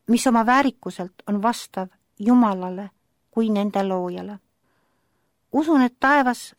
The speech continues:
õpime meiegi selle ära. See mõte väljendub Johnson Oatmani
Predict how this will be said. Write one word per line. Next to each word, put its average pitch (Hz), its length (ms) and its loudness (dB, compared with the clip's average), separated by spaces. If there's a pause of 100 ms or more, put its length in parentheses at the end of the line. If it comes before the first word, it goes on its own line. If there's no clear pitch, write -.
(200)
õpime 220 400 -2
meiegi 190 520 0
selle 185 300 -4
ära. 175 260 -6 (1500)
See 240 180 0
mõte 226 440 2 (300)
väljendub 220 520 0 (640)
Johnson 220 540 0 (100)
Oatmani 196 680 -2